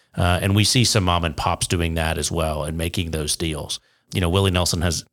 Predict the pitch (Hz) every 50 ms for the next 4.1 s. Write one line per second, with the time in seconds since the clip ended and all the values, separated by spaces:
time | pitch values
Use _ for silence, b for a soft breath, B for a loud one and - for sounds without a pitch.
0 | _ _ - - 107 107 107 95 - 107 95 - - 85 - 117 95 - 101 98
1 | 87 98 92 92 87 82 92 95 95 95 90 87 85 82 - 92 90 87 - -
2 | 90 80 95 92 87 - 90 80 - 92 80 80 80 - 98 82 78 - 101 101
3 | 98 92 - - - 90 87 82 82 - - 85 76 87 104 107 104 101 98 92
4 | 85 -